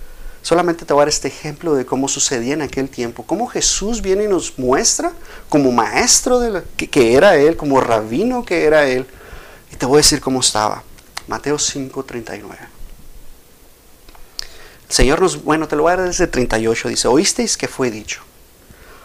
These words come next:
ojo por ojo y diente por diente".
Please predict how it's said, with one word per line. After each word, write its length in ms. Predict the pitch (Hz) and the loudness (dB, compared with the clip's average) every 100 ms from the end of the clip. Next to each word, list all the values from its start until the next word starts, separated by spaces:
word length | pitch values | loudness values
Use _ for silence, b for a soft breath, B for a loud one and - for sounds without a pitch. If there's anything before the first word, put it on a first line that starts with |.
| B - | B 4
ojo 420 | 165 165 185 - | 4 6 2 2
por 180 | 143 147 | 4 4
ojo 400 | 202 - 254 - - - | 4 0 -2 -4 -20 -8
y 120 | 147 | -8
diente 360 | 120 113 120 139 | -4 -8 -8 -12
por 220 | - - | -12 -16
diente". 200 | - | -18